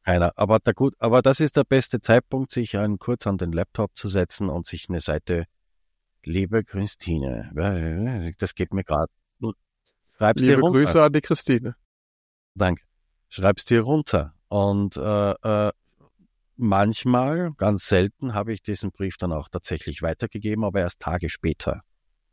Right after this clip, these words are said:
Speaker 1: Wenn der ganze Dampf mal weg ist, wenn man vielleicht davor schon mal geredet hat drüber, und dann sage ich, „Schau, so hab ich's gerade empfunden“, damit du noch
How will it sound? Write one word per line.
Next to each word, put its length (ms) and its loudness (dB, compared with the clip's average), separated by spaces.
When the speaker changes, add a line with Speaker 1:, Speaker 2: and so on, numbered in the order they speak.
Speaker 1:
Wenn 120 0
der 100 0
ganze 260 2
Dampf 340 2
mal 280 2
weg 200 0
ist, 400 -6
wenn 120 0
man 100 0
vielleicht 440 -2
davor 360 -2
schon 160 -2
mal 120 0
geredet 500 -2
hat 180 0
drüber, 480 0
und 60 -6
dann 120 -2
sage 160 -4
ich, 160 -6
„Schau, 160 0
so 220 -4
hab 140 -6
ich's 120 -16
gerade 220 -4
empfunden“, 500 -8
damit 300 -6
du 80 -4
noch 140 -4